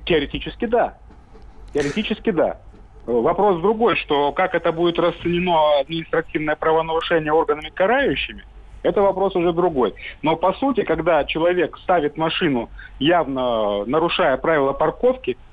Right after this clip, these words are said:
он должен прекрасно понимать, что, собственно говоря, он нарушает закон, и ответственность будет идти независимо от того, когда он его нарушил.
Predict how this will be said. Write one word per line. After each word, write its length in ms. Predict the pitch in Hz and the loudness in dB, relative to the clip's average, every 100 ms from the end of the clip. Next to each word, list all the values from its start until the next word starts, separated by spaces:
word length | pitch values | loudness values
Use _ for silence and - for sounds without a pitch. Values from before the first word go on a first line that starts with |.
| - | -4
он 160 | 156 | 0
должен 260 | 196 196 196 | 2 0 0
прекрасно 460 | 202 202 196 185 | -2 -2 -4 -2
понимать, 460 | 175 202 233 220 135 | -2 0 2 2 0
что, 200 | - 131 | -2 -4
собственно 400 | - 151 - 160 | -2 -4 -2 -2
говоря, 400 | 151 165 175 233 - - - - - | 2 2 2 0 -2 -18 -20 -20 -6
он 320 | 139 170 233 175 | 0 0 0 0
нарушает 540 | 175 185 180 160 151 | 0 2 2 2 0
закон, 400 | 160 165 202 226 | -2 0 0 2
и 40 | |
ответственность 540 | 160 - 180 190 175 147 | 0 0 -2 0 -2 0
будет 280 | 160 190 156 | 0 0 0
идти 420 | 151 - 214 226 - - - | -4 -2 0 -2 -8 -16 -4
независимо 600 | 143 139 156 196 170 156 | 0 0 0 -2 0 0
от 120 | 151 | 0
того, 240 | 139 156 196 | 0 0 0
когда 300 | 147 147 165 | -2 0 0
он 100 | 165 | 0
его 140 | 165 | -2
нарушил. 500 | 185 208 156 104 104 | 0 0 -2 -4 -8